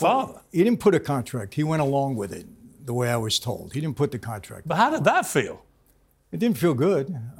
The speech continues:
Speaker 1: honestly. You know, my dad and I were very tight up to that point. But, you know, one thing about my father, this life meant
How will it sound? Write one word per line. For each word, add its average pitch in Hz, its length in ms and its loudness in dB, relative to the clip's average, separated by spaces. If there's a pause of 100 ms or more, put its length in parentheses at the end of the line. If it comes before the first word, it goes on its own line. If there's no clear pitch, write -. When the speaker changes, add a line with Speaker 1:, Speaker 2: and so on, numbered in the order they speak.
Speaker 1:
honestly. 131 600 -2
You 131 100 0
know, 131 100 0
my 131 140 0
dad 143 240 2
and 143 80 0
I 139 80 2
were 123 140 -2
very 135 240 -2
tight 143 320 -4
up 104 140 -8
to 120 100 -12
that 104 240 -12
point. 147 300 -6
But, 131 180 -6 (520)
you 156 60 0
know, 156 180 6
one 151 200 2
thing 170 180 4
about 147 300 2
my 135 120 -4
father, 120 600 -2 (180)
this 143 260 0
life 143 320 0
meant 131 300 0